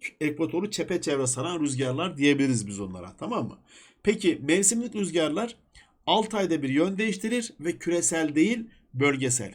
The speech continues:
Yani dünyada belli yerleri var. Mesela, mesela Hindistan, Çin, Japonya gibi yerlerde bu rüzgarlar var. Bizde zaten yok. Ha, bizim için daha önemli olan rüzgarlar şu yerel rüzgarlar. Yani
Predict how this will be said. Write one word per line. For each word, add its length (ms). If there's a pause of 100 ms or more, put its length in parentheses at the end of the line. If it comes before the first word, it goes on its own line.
(260)
Yani 260
dünyada 560
belli 260
yerleri 420
var. 220
Mesela, 680 (160)
mesela 580 (400)
Hindistan, 580
Çin, 260
Japonya 500
gibi 240
yerlerde 680 (200)
bu 120
rüzgarlar 460
var. 260
Bizde 260
zaten 360
yok. 360 (280)
Ha, 380
bizim 260
için 280
daha 200
önemli 280
olan 240
rüzgarlar 540
şu 180
yerel 380
rüzgarlar. 440
Yani 560